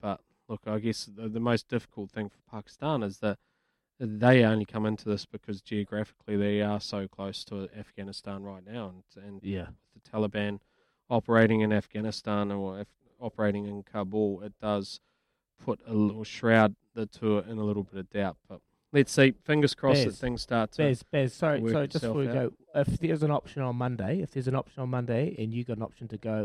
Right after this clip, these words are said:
Speaker 2: or not, would you go and why?
Speaker 1: Uh, I'd need to see some more information, mate, to be honest. I'll be watching the news, um, uh, a lot and seeing what, how things sit. But I'd also be wanting, and I know this will be happening,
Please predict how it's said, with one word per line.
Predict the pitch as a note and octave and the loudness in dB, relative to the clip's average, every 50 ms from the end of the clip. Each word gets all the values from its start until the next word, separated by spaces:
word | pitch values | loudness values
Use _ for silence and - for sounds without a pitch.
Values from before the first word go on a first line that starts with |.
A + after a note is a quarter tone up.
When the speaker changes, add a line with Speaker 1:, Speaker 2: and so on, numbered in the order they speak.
| F2 F2 | -2 -4
Speaker 2:
or | G#2+ G#2 | -6 -6
not, | G#2 G#2+ G#2 F#2 - - _ - | -4 -6 -6 -6 -8 -12 _ -8
would | A#2+ B2 A#2+ - | -6 -6 -6 -6
you | A2+ | -8
go | - A2+ G#2+ G#2 | -6 -6 -4 -4
and | F#2+ G2 G#2 G2+ | -4 -4 -4 -6
why? | G2 G2 F#2+ F#2 - - - - - - - _ _ - - - _ - - _ _ _ _ _ _ _ _ _ _ _ _ _ _ _ _ _ _ _ _ _ _ _ _ _ _ _ _ _ _ _ _ _ _ | -6 -6 -8 -8 -10 -12 -12 -12 -12 -14 -18 _ _ -18 -18 -18 _ -20 -20 _ _ _ _ _ _ _ _ _ _ _ _ _ _ _ _ _ _ _ _ _ _ _ _ _ _ _ _ _ _ _ _ _ _
Speaker 1:
Uh, | - C#3+ C3 C3 C3 B2+ B2+ C3 - | 4 6 8 10 10 10 10 8 8
I'd | C3+ B2+ A#2+ | 4 4 4
need | B2 B2+ B2 G#2+ | 6 4 2 2
to | - - | 0 -4
see | - A#2+ A2+ G#2 | -2 0 0 -2
some | - - A#2 G#2+ | -2 -8 -8 -6
more | G#2 G#2 | -6 -6
information, | G2+ - - G#2+ G#2 G#2 G2+ - - G#2+ | -6 -8 -6 -4 -4 -2 -4 -4 -8 -8
mate, | G#2 G#2 G2+ - | -6 -6 -8 -8
to | _ _ | _ _
be | - | -10
honest. | G#2+ G#2+ G#2+ G2+ - | -8 -8 -8 -8 -10
I'll | - G#2+ | -12 -10
be | G#2 G#2+ | -8 -8
watching | G#2 G#2+ A2 G#2 - - - A2+ G#2 G2+ | -6 -6 -6 -8 -8 -14 -16 -16 -14 -14
the | G2 G#2 | -12 -12
news, | G#2 G#2+ G#2+ A2 G#2+ G#2 G2 - - - A2+ | -10 -8 -8 -6 -6 -6 -8 -10 -12 -12 -12
um, | A2+ G#2+ G#2+ G#2 G2+ G2+ G2+ G2 _ _ _ _ _ _ _ _ _ _ _ _ _ _ _ _ _ _ _ | -10 -10 -8 -8 -10 -10 -14 -16 _ _ _ _ _ _ _ _ _ _ _ _ _ _ _ _ _ _ _
uh, | A#2 A2 G#2 G#2 F#2+ G2+ | -20 -16 -16 -16 -14 -14
a | G#2+ | -10
lot | G#2 A2+ B2+ D3 D3+ C3 | -6 -4 -4 -4 -6 -8
and | A#2 G#2 G#2 G2+ _ | -16 -20 -20 -20 _
seeing | _ _ A2 G#2+ G#2+ G#2+ | _ _ -10 -10 -8 -8
what, | G#2 G#2 - - G#2+ | -10 -12 -14 -12 -10
how | A2 G#2+ | -10 -10
things | G2+ - A#2 A2 G#2 - | -8 -8 -10 -12 -12 -12
sit. | - - D#3 E3 - _ _ _ _ _ _ _ _ _ | -8 -6 -6 -6 -6 _ _ _ _ _ _ _ _ _
But | - A2 A2 | -2 0 0
I'd | A2 A2+ A2 | 2 2 2
also | A#2 A2+ - - A#2+ A2 G#2 | 0 0 -2 -2 -2 -2 -2
be | F#2+ G#2 G#2 G2+ G2+ G2+ G2+ G2+ - | 0 0 0 0 0 -2 -6 -10 -10
wanting, | G#2+ A2 G#2+ G#2 - A2 A2 A#2 A2+ | -8 -8 -8 -8 -6 -6 -4 -4 -4
and | A2 G#2+ | -4 -4
I | G#2 | -4
know | G2+ G#2 G#2 G#2 | -4 -2 -2 -2
this | F#2+ G#2 G#2 - - | -4 -6 -8 -10 -10
will | A2+ G#2+ G2+ | -10 -10 -10
be | G#2 G2+ | -10 -10
happening, | F#2 A2 A2 G#2 _ G#2+ G#2 G#2 A2+ | -8 -8 -8 -8 _ -16 -18 -16 -18